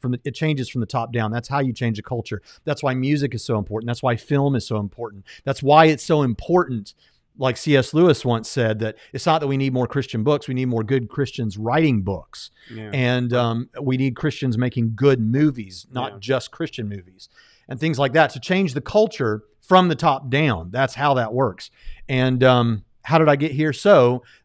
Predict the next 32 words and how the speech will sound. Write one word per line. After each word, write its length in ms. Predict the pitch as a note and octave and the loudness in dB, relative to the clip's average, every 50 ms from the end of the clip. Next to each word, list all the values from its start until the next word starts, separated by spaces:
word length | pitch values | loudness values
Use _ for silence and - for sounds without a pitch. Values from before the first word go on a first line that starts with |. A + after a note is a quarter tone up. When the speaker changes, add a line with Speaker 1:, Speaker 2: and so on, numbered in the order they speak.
| _ _ _ | _ _ _
Speaker 1:
the, 300 | D#3 C#3+ B2+ D#3 E3 D#3+ - D#3 | -8 -2 0 0 0 -2 -4 -6
the 120 | C#3+ C3+ | -8 -8
culture, 680 | - - - A3+ B3+ C4+ - - D#3+ B2 G#2 F#2+ G2+ - - | -6 -4 -2 0 0 0 0 -2 0 0 0 -2 -4 -8 -6
I 100 | C#3+ B2+ | -6 -6
think, 480 | - - A#2+ G#2+ G2+ G2+ G#2+ - - _ - | -4 -4 -6 -4 -6 -6 -10 -14 -18 _ -8
and 120 | C#3+ B2 | -6 -4
how 240 | A#2+ D3 D#3 D#3 D3 | -2 0 2 2 2
it 60 | C#3+ | 2
is, 260 | B2+ A#2+ G#2 - - - - - - - - C#3 - - | 0 0 -4 -6 -10 -16 -20 -20 -16 -14 -14 -14 -12 -10
and 140 | C#3 C3 A#2+ | -8 -6 -6
the 40 | A2 | -6
society 580 | - - B2+ - - D#3+ D#3 D#3+ D#3+ D3 C3 A#2 | -8 -10 -10 -6 -2 0 0 0 0 0 -2 -4
at 100 | A2 B2+ | -6 -6
large, 380 | C3 C#3 D#3 D3+ C3+ A#2 - - | -4 -2 0 0 0 0 -2 -4
how 140 | C3 C3+ | -6 -4
they 100 | C3+ C3+ | -4 -4
view 160 | C3 B2 B2 - | -4 -4 -6 -8
Christianity. 800 | - C3 A#2 - - A2+ G2+ A2 C#3 F3+ F#3 C#3+ F3+ - _ _ - - - - - - - _ | -8 -12 -16 -14 -16 -16 -14 -12 -10 -8 -8 -10 -10 -14 _ _ -20 -20 -20 -20 -20 -20 -20 _
Christians 400 | - F3+ F#3 F3+ - F3 E3 C3 | 2 2 2 2 2 0 0 2
look 140 | C#3 C#3+ - | 0 0 0
at 60 | C3+ | -2
the 60 | A#2 A2+ | -2 -2
movies, 320 | A2 G#2+ G#2 B2+ D3+ C#3+ | -2 -2 -2 -2 -4 -2
they 100 | - A#2 | -2 -2
look 180 | A#2+ A#2+ A#2 - | -2 -2 -4 -6
at 60 | A2+ | -8
the 80 | A2 | -8
laws, 320 | A2 G#2+ G2+ G2+ A2+ C3 - | -6 -6 -4 -4 -4 -4 -4
they 80 | C#3+ | -4
look 240 | A#2+ A2+ A#2 A2+ - | -4 -4 -4 -6 -8
at 120 | B2 A2+ A#2+ | -10 -10 -6
the 200 | A2+ G#2+ F#2+ | -6 -6 -6